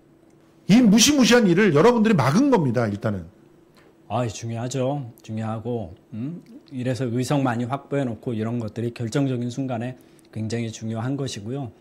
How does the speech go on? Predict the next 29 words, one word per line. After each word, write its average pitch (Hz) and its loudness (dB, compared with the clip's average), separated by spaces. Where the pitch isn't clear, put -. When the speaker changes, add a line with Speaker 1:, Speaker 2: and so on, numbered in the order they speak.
Speaker 2:
저희가 135 4
Speaker 1:
우리 190 6
이재명 208 6
Speaker 2:
음. 185 4
Speaker 1:
대표가 175 4
계속 - 0
얘기를 135 2
합니다. 113 -4
Speaker 2:
음. 98 -10
Speaker 1:
원팀이 147 2
돼야 120 0
된다. 113 -2
그러니까 127 0
Speaker 2:
네. 107 0
Speaker 1:
내부에서 135 2
갈라치기 120 0
하지 127 2
말자. 113 0
Speaker 2:
음. 101 -10
Speaker 1:
이런 135 0
얘기를 123 0
하시는데 135 0
거기에는 202 4
또 202 4
이런 185 4
의미도 156 2
들어가 117 -2
있는 104 -4
거예요. 87 -18